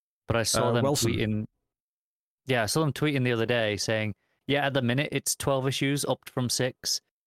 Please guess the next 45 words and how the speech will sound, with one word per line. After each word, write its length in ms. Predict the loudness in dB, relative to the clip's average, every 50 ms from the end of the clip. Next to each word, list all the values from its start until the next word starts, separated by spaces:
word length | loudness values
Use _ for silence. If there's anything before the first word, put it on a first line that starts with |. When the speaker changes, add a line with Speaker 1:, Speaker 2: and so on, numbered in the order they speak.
| _ _ _ -2
Speaker 1:
but 220 | -2 -2 0 -2
basically, 560 | 0 0 0 0 0 -2 -2 0 -2 -2 -2 -6 _ _ _ _ _ _ _ _ _
as 180 | -2 -2 0 0
long 240 | 0 2 2 2
as 140 | 0 0 0 0
sales 400 | 0 2 2 2 0 0 0 -2
are 60 | -2
good, 420 | 0 0 0 0 0 -2 -4 -10 -14 -16 _ _ _ _ -20 -20 _ _
they, 380 | -12 -12 -4 -2 0 0 0 -2
they 200 | -2 -2 -2 -2
can 220 | -2 -2 -4 -2 -2
kinda 180 | -2 -2 0 0
just 280 | 0 -2 -2 -4 -8 _
keep 240 | -4 -4 -2 -2
extending 440 | -4 -4 -2 -2 -2 0 0 0 0 0
it 60 | 0
indefinitely." 600 | 0 0 -2 -2 -4 -4 -4 -4 -2 -2 -4 -4 -6 _ _ _ _ _ _ _ _ _ _ _ _ _ _ _ _ _ _ _ _ _ _ -4 -4
Which 120 | -2 0
Speaker 2:
It, 80 | 0 0
Speaker 1:
is 280 | 0 0 0 -4 -2 -2
Speaker 2:
it's 120 | -2 0 0
starting 280 | 0 2 2 2 0
to 80 | 0 0
feel 160 | 0 0 0
like 100 | 0 2 2
anything 380 | 2 0 0 0 0 0 0
that's 140 | 0 2 0
not 200 | 0 0 0 0
Batman 340 | 0 0 2 2 2 2 0
or 40 | 0
Superman 480 | 0 -2 -2 0 0 2 2 2 2
or 80 | 0 0
Justice 400 | 0 -2 -2 -2 -2 -2 -2 0
League 160 | 0 0 0
is 100 | 0 -4
probably 380 | -2 -2 -2 0 0 0 0 0
under 300 | 2 0 2 2 2 2 2
that 200 | 2 0 -2 -2
kinda 200 | -2 0 0 0
deal 260 | 0 0 0 0 0 -2 -2
to, 180 | -2 -2 -2 -2 -6 -6
to 120 | -4 -2
an 60 | -2 0
extent 340 | -2 -2 -2 -2 -2 0
now. 320 | -2 -2 0 0 -2 -4